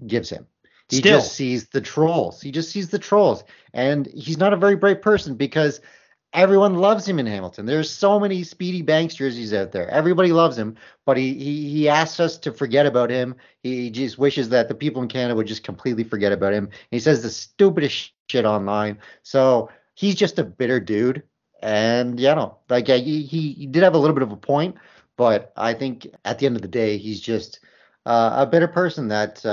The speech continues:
Speaker 1: uh, you know, looks back at his C F L career and, you know, doesn't, uh, cherish it at all. So, yeah.
Speaker 2: Yeah, I, if I never hear the word mid again, <laughs> he said mid, like, five times in that sentence. If I never hear that word again, I'll be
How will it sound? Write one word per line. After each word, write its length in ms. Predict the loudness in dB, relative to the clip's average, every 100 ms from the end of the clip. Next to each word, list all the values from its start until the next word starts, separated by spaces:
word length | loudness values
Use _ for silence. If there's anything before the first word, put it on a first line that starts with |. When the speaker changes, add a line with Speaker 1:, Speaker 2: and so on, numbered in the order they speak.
| -6 -6
Speaker 1:
uh, 380 | -6 -4 -8 -10
you 120 | -6
know, 300 | -4 -4 -6 _ _ _ _ _ _ _ _
looks 240 | -2 -2
back 260 | 0 -2 0
at 60 | -2
his 160 | -2
C 260 | -8 -6 -4
F 120 | -2
L 60 | -4
career 360 | -2 0 0
and, 160 | 0 -4
you 80 | -2
know, 320 | -2 -4 -10 _
doesn't, 540 | -6 -4 -4 -8 -8 -2
uh, 160 | 0
cherish 400 | 0 0 0 2
it 80 | 0
at 100 | 2
all. 220 | 2 0
So, 340 | -4 -8 -8 -8 _
yeah. 180 | -6 -6 _ _ _ _ _ _ _ -8
Speaker 2:
Yeah, 200 | -6 -4
I, 120 | -6
if 160 | -4 2
I 100 | 2
never 160 | 2
hear 140 | 4 4
the 100 | 6
word 160 | 4
mid 260 | 2 2 4
again, 400 | 4 0 2 2
<laughs> 0 |
he 200 | 4 2
said 320 | 0 0 0 0 -4 -4
mid, 280 | -2 -4 0
like, 300 | -2 -2 -6 -14 -20 _ _ _
five 340 | 0 2 -2 0
times 300 | 0 0 0
in 60 |
that 200 | 0 2
sentence. 220 | 2 2
If 60 | 0
I 60 | 2
never 260 | 2 0
hear 140 | 0 0
that 140 | -2
word 140 | -2
again, 220 | -4 -2 -4
I'll 80 |
be 160 | -4 -8